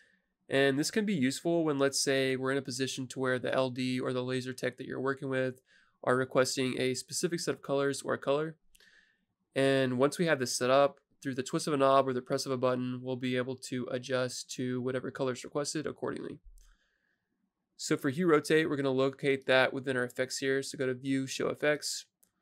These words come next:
Then we're gonna drag and drop the hue rotate effect here into our composition panel.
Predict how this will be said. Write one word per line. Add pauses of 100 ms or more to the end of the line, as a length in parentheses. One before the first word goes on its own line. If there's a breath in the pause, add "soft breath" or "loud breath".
(480)
Then
we're
gonna
drag
and
drop
the
hue
rotate
effect (240)
here
into
our
composition
panel.